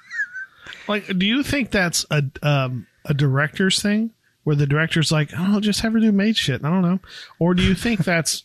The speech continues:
Speaker 1: Ann B. Davis, where they don't, they say, "Well, you're just gonna be in the kitchen doing whatever Alice does." Do you think that's stuff that Ann Davis made up on the spot, like, to, as business to do? Or do you think
Speaker 2: No.
Speaker 1: it's business that was given to her by the director?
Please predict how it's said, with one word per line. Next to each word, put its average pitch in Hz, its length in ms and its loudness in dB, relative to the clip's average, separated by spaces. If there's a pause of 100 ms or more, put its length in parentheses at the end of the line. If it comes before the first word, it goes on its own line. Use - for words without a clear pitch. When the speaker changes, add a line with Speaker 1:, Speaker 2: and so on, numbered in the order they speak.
Speaker 1:
Ann 170 240 0
B. 165 120 2
Davis, 151 540 -2
where 143 140 2
they 143 100 2
don't, 151 400 -4
they 143 140 0
say, 151 340 0
"Well, 147 140 0
you're 202 100 -2
just 285 180 -2
gonna 220 140 -2
be 220 100 0
in 208 60 0
the 180 80 -2
kitchen 185 380 -4
doing 156 800 -2
whatever 151 600 -2
Alice 156 300 -4
does." 127 260 -6 (800)
Do 160 80 0
you 165 80 0
think 220 200 -2
that's - 340 -2 (120)
stuff 175 300 -2
that 135 160 -2
Ann 156 240 0
Davis 147 400 0
made 147 300 0
up - 240 -2 (280)
on 156 140 0
the 131 60 0
spot, 143 400 0
like, 110 180 -6
to, 135 240 -4
as 135 160 0
business 143 420 0
to 139 120 -2
do? 156 260 -2 (720)
Or 165 140 2
do 170 60 2
you 180 100 4
think 185 180 4
Speaker 2:
No. 185 100 4
Speaker 1:
it's 185 80 2
business 160 380 0
that 165 80 -2
was 147 100 2
given 156 220 0
to - 120 -2
her 147 60 0
by 135 160 -2
the 123 80 -6
director? 120 460 -8